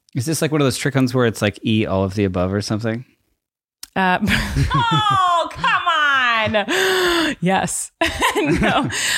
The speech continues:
Speaker 2: No, this really did happen. It
Speaker 1: Oh, you're so
Speaker 2: really, it broke
Speaker 1: popular.
Speaker 2: my
Speaker 1: Everybody loves you.
Speaker 2: heart.
Speaker 1: Why, w-, that's crazy.
Speaker 2: It broke my heart.
Speaker 1: Who wouldn't wanna hang out with you?
Speaker 2: It happened. What job?
Speaker 1: Um, Macaroni Grill.
Speaker 2: No.
Speaker 1: Disneyland.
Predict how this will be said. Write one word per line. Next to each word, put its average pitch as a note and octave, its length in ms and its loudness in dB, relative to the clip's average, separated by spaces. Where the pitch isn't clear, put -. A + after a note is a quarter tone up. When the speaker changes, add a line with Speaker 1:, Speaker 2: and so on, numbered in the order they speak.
Speaker 2:
No, C#4+ 120 0
this D#4+ 140 -2
really F4+ 200 2
did G#4+ 140 0
happen. F4 440 0
It A3+ 80 0
Speaker 1:
Oh, B3 40 -4
you're D3 100 -2
so C4 80 0
Speaker 2:
really, D4 120 0
it - 20 -2
broke - 20 -6
Speaker 1:
popular. D#4 220 2
Speaker 2:
my - 100 2
Speaker 1:
Everybody D#4 200 0
loves D#4 240 2
you. F#3 100 2
Speaker 2:
heart. - 20 0
Speaker 1:
Why, E3 280 0
w-, - 280 -8
that's G3+ 180 -2
crazy. A#2 520 0
Speaker 2:
It A#3 80 2
broke A3+ 200 2
my G#3+ 100 2
heart. F#3+ 300 0
Speaker 1:
Who A3+ 60 -4
wouldn't A#3 120 -6
wanna A3+ 140 -2
hang A3+ 140 0
out A3+ 80 -2
with G#3+ 120 -2
you? F3+ 240 2
Speaker 2:
It F#3 80 -4
happened. B3+ 340 0
What G#3 160 -2
job? A3+ 320 0
Speaker 1:
Um, B2+ 500 2
Macaroni C#3+ 480 2
Grill. G#2+ 340 -2
Speaker 2:
No. F3+ 360 2
Speaker 1:
Disneyland. G#2+ 720 0